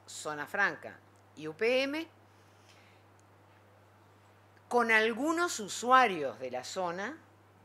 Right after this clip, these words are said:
para ver que los sistemas funcionen,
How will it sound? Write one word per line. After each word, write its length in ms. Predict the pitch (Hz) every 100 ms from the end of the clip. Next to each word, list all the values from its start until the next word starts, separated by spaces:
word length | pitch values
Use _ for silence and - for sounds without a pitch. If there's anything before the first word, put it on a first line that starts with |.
| - - - -
para 260 | 160 165 156
ver 320 | 156 185 196
que 140 | 214
los 140 | 190 -
sistemas 640 | 180 - 190 175 151 - - - - - - - - -
funcionen, 880 | 180 175 170 247 277 240 240 302